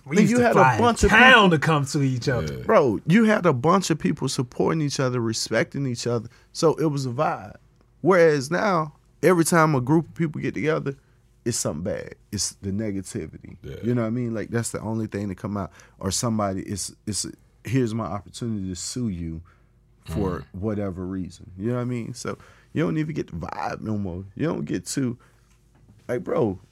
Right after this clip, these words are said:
Speaker 2: you used to open up, y'all used to open up y'all houses to all these people. Nobody was stealing the art. Nobody was stealing your money.
Speaker 1: Yep.
Speaker 2: Like,
Speaker 3: Yeah.
Speaker 2: nobody stealing your jewelry.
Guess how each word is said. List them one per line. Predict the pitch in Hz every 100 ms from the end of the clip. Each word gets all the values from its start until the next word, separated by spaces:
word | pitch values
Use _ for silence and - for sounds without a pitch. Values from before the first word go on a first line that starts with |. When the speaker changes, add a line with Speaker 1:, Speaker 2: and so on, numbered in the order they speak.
| _ _ _
Speaker 2:
you | - 143 233
used | 233 202 -
to |
open | - 180 160
up, | 156 101
y'all | 165 226
used | 226 -
to | -
open | 175 165 139
up | 147
y'all | 165 160
houses | 139 147 170 147 117 101
to | - 143 107 - _ 139
all | 180 196
these | 185 180 156
people. | 190 160 - - _ -
Nobody | 165 202 180 165
was | 131
stealing | - 160 170 151
the | 113 - -
art. | 131 160 - -
Nobody | 151 170 175
was | 156 135
stealing | - 170 160 139
your | 127
money. | 110 147 165 165 95
Speaker 1:
Yep. | 98 123 135
Speaker 2:
Like, | 139 147
Speaker 3:
Yeah. | 127
Speaker 2:
nobody | 180 170 170
stealing | 165 - 170 180 165
your | 160 147
jewelry. | 123 170 175 175 185